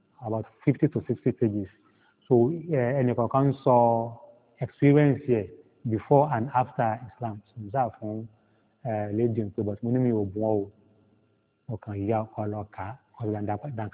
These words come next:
dá nǹkan yẹn padà. Ó sì lọ, ó lọ kà á. Ìdí àti ìgbà tí wọ́n tó fẹ́ dá ìwé yẹn padà, ó ti wá photocopy rẹ̀. Complete book,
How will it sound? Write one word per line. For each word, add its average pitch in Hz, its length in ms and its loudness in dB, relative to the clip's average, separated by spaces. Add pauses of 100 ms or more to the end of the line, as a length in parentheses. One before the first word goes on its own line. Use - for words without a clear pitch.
(140)
dá 127 140 0
nǹkan 104 180 -8
yẹn 101 120 -10
padà. 98 200 -8 (1500)
Ó 147 140 2
sì 135 60 4
lọ, 110 160 2 (120)
ó 127 80 -8
lọ 113 220 -6
kà 104 100 -4
á. 104 100 -6 (640)
Ìdí 135 80 2
àti 156 140 4
ìgbà 156 160 4
tí 156 120 -2
wọ́n 135 120 2
tó 143 100 0
fẹ́ 139 260 4
dá 143 380 4
ìwé 131 160 2
yẹn 123 100 2
padà, 107 300 -6
ó 135 60 -2
ti - 120 -2
wá 139 140 4
photocopy 131 460 2
rẹ̀. 98 180 -2 (2000)
Complete 127 500 2
book, 107 300 2